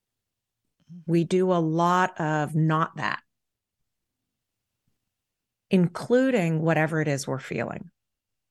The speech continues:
Speaker 2: There's a, there's a term in Buddhism that's referred to as the second arrow. And this, this is probably what I would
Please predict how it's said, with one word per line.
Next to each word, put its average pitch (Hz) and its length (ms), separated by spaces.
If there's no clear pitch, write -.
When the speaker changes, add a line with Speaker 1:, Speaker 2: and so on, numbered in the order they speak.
Speaker 2:
There's 160 280
a, 151 400
there's 156 240
a 151 200
term 190 460
in 147 600
Buddhism 147 640
that's 139 220
referred 139 340
to 147 140
as 139 160
the 139 80
second - 480
arrow. - 420
And 151 400
this, 190 480
this 208 260
is 165 220
probably 151 480
what 143 180
I 135 100
would 131 240